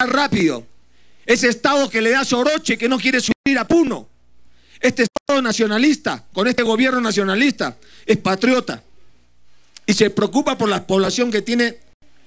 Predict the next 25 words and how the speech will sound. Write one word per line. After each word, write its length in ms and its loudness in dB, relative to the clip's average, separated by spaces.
ahora, 440 2
que 100 4
no 140 0
tiene 180 2
oportunidades. 880 0
Tenemos 400 0
que 140 -2
trabajar 460 0
juntos. 340 0
Es 160 2
por 200 2
esto 300 0
que 120 0
vamos 340 2
a 80 0
defender 580 0
la 160 0
política 460 0
social. 440 -2
Vamos 420 2
a 60 0
defender 480 0
los 120 2
programas 400 0
sociales. 640 -8